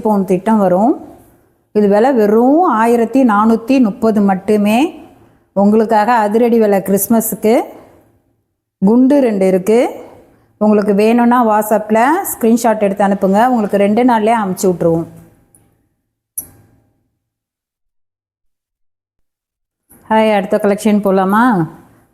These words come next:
தொப்பத்தாலி, இதுல நிறைய வெரைட்டி இருக்கு. பின்னாடி தன்னங்கீத்து, ரோஜா பூ, பட்டை, இது ரெண்டு நாணல், காசு ரெண்டு, வாழைப்பூவு ரெண்டு,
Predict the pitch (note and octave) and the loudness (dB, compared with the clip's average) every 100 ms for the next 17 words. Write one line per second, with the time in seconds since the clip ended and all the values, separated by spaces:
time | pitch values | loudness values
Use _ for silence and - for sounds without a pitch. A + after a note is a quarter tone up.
0 | - F#3 A3 G#3+ G3 F#3+ G#3 C#4+ - - | -6 -4 -4 -2 -2 0 0 0 -6 -20
1 | - - G3+ G3 F#3 F#3+ A3+ A#3 F#3+ G3 | -10 -2 0 2 2 2 2 2 0 0
2 | G3 F#3 E3 G3+ B3+ E4 - G3 F#3+ G3+ | 0 -2 0 0 0 -2 -6 -2 0 2
3 | G3 G3 F#3 G3 F#3+ F#3 F#3+ G#3 G#3+ F#3+ | 0 0 0 0 0 -2 0 0 2 2
4 | F#3 G3 F#3 F#3+ G3+ G3+ F3+ E3 F3+ G#3 | 0 0 -2 0 -2 0 -4 -2 0 0
5 | D4 - - - _ _ _ _ _ _ | 0 -6 -18 -20 _ _ _ _ _ _
6 | - G3 G#3 G#3 G#3+ F#3+ F#3+ G3 G3+ G3 | -2 0 2 2 2 2 0 2 2 2
7 | F#3 G3+ G3+ A3 C4+ C#4+ - - _ _ | 2 2 2 2 2 -2 -6 -20 _ _
8 | _ _ _ _ _ _ _ _ _ E3 | _ _ _ _ _ _ _ _ _ -4
9 | E3+ G#3+ A3+ G#3 F#3 F3+ F#3+ A3+ D#4 - | -2 -2 -2 0 0 0 2 2 -2 -6
10 | - - - F3 F3+ A3 G#3+ G3+ F#3+ G3 | -20 -20 -6 -2 0 0 -2 -2 0 2
11 | A#3+ E4 - - _ _ F3+ G3+ G#3+ | 0 -2 -8 -20 _ _ -2 2 2